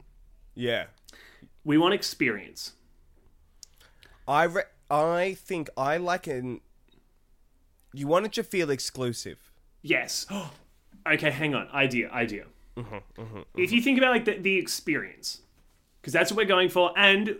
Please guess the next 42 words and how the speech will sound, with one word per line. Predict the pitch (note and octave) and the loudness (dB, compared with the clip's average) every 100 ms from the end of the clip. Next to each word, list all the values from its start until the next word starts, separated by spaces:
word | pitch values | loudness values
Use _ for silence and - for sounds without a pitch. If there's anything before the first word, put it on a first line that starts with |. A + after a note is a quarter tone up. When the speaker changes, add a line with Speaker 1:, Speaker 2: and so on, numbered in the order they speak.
| - | -6
Speaker 2:
some | - G3 A3+ | 2 2 4
restaurants | A#3+ A#3 A#3+ A3+ C#3+ | 2 2 2 0 6
do | F3 E3+ | 10 10
do | D#3 D#3 | 10 6
the | D3+ | 6
experience. | C3+ - C3+ C#3+ | 2 -2 -2 0
Like, | C3+ | -2
they | C#3 | 0
bring | D3 C#3+ | 2 0
out | C3+ | 0
food | - D#3 D3 D3 | -2 2 4 4
and | C#3+ | 2
it's | C#3 | 0
on | D3+ C#3 | 0 -2
fire, | - C3 B2 B2+ B2 A#2 A#2 A#2 - - - - | 2 4 6 6 4 4 2 0 -12 -18 -12 0
or, | D3 C#3+ C#3 C3+ | 6 8 8 4
you | - C#3+ | 2 4
know, | C3 | 4
it's, | B2 | 4
like, | A#2 A2+ | 4 4
all | D3+ | 2
Speaker 1:
Yeah. | - | 0
Speaker 2:
smoky. | C3+ D3 C3+ - _ _ _ - - | 0 0 -2 -10 _ _ _ -6 -2
But | G3+ | -2
you | F3+ F#3 | 2 4
know | F#3+ A#3+ | 6 4
what | B3 A#3+ | 2 2
they | G3+ F#3 | 4 4
always | D3 D3 D3 C3+ B2 A2+ | 4 4 4 2 2 0
do? | A#2 | -2
You | G#2+ B2+ | 0 2
know | D3+ | 2
what | F#3+ | 2
the | G3 | 2
experience | F3+ - - D3+ D3+ C#3+ C#3 | 0 -4 -2 0 2 0 -2
is | C3+ | -2
always | C3 A#2+ G#2+ | 0 0 0
based | - G#2+ - B2+ | -2 -6 -6 -4
around? | B2 D#3+ A3+ - _ _ _ - | -4 -6 -10 -18 _ _ _ -10
Speaker 1:
Mm. | B2+ A#2+ - _ _ _ | -8 -8 -10 _ _ _
Speaker 2:
The | B2 | -10
food. | - C#3+ G#2+ E2+ | -4 0 0 -2